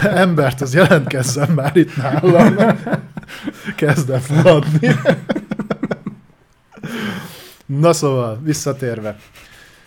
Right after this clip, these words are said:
Ö, és akkor ők úgy gondolták, hogy össze akarják kapcsolni a kellemest a hasznossal, és azt találták ki,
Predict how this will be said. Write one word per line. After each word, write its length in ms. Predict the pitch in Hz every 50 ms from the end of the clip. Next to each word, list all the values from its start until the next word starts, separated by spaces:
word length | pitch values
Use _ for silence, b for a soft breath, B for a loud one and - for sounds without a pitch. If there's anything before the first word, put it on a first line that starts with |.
| b b b b b b b -
Ö, 420 | 135 135 131 131 131 131 127 127
és 280 | 127 - - 147 - 170
akkor 200 | 170 - 185 170
ők 160 | 170 165 175
úgy 120 | 202 208 185
gondolták, 440 | 165 156 151 151 151 151 156 139 -
hogy 140 | 143 139
össze 220 | 151 151 151 - 147
akarják 360 | 135 131 135 127 127 127 127
kapcsolni 440 | - 139 131 - - 143 131 127 127
a 80 | 127
kellemest 420 | 131 156 143 143 139 127 123 131 -
a 40 | 117
hasznossal, 600 | 127 127 131 - 160 156 156 - - 220 214 180
és 100 | 151 -
azt 160 | 160 - -
találták 460 | 160 135 123 120 - - 120 113 -
ki, 220 | - 175 190 190